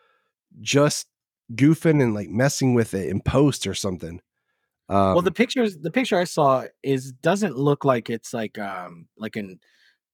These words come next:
Speaker 2: cleaned up image. It looks like somebody who was on set took the photo, you know, or,
Speaker 1: Mm.
Speaker 2: you know,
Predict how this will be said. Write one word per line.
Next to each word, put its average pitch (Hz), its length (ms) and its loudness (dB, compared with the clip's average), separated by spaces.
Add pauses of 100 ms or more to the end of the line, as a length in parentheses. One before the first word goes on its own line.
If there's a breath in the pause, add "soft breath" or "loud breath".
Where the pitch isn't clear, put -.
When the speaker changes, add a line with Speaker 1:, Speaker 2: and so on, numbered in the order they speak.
(280)
Speaker 2:
cleaned 147 340 4
up 127 180 2
image. 113 380 -2
It 117 100 -6
looks 131 200 -2
like 139 120 2
somebody 131 440 2
who 120 180 -4
was 113 320 -4 (180)
on 117 220 -2
set - 460 -8
took 107 220 -10
the 104 80 -12
photo, 95 600 -12
you 95 120 -16
know, 95 200 -12
or, 92 340 -8
Speaker 1:
Mm. 98 360 -4
Speaker 2:
you 104 80 -6
know, 92 260 -8